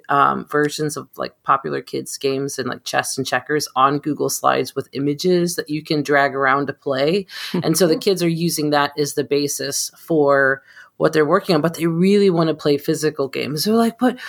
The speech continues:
Speaker 1: we could set it up and we could stand back." And it's like, you don't know how much I want that to happen,
Speaker 2: <sighs>
Speaker 1: but it's tough. You know, it's really, really hard right now. I think,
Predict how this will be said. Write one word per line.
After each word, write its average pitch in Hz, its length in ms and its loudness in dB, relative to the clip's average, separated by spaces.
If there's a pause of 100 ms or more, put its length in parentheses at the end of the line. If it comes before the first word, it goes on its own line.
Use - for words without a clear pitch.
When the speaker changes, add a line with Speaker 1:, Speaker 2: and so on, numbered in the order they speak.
(260)
Speaker 1:
we 240 80 0
could - 180 -2
set 240 240 2
it 233 100 2
up 254 220 2
and 226 100 2
we 220 120 2
could 220 160 0
stand 208 320 2
back." 208 300 2
And 190 120 2
it's 180 160 -2
like, 165 320 2 (140)
you 185 320 -2
don't 294 320 2
know 160 720 2 (360)
how 156 220 4
much 151 320 0 (140)
I 143 260 2
want 135 380 -2
that - 240 -2
to 135 100 -4
happen, 254 640 -2 (200)
Speaker 2:
<sighs> - 200 -14
Speaker 1:
but 214 100 2
it's 285 220 -2
tough. - 600 0
You 185 160 0
know, 180 100 4
it's 185 300 -2
really, 202 360 0
really 185 260 4
hard 233 260 0
right 160 160 2
now. 151 120 4
I 165 120 2
think, 233 380 0